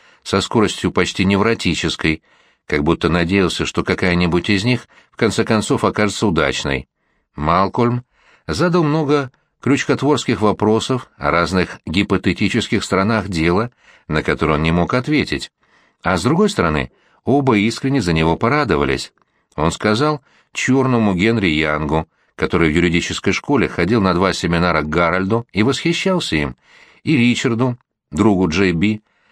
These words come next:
с которым он сблизился после особо затянувшейся и нудной вечеринки у Эзры год назад, когда они оказались самыми трезвыми. Разговор начался с системы социального обеспечения во Франции и перекинулся на другие темы.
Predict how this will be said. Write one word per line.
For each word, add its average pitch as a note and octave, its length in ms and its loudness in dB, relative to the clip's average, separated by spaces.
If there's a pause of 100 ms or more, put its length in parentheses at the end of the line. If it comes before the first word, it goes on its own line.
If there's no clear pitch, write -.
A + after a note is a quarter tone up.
(120)
с - 100 -12
которым F#2+ 320 2
он F2+ 60 2
сблизился F2+ 500 0
после F2 300 0
особо E2 300 0
затянувшейся F2 680 0
и F2 40 2
нудной E2 300 2
вечеринки F2 520 0
у F2+ 200 2
Эзры D2+ 360 0
год D#2 260 0
назад, E2 420 -2 (420)
когда F#2 260 0
они C#3+ 140 0
оказались A2+ 500 0
самыми A2 440 0
трезвыми. C#2+ 640 -2 (580)
Разговор E2+ 460 2
начался F2 520 0
с - 40 -8
системы F2 420 -2
социального D#2+ 500 0
обеспечения E2 600 0
во F2 120 2
Франции C3+ 580 -2 (480)
и F#3+ 140 2
перекинулся C3+ 600 0
на G2+ 80 2
другие F#2+ 320 2
темы. C#2 460 -2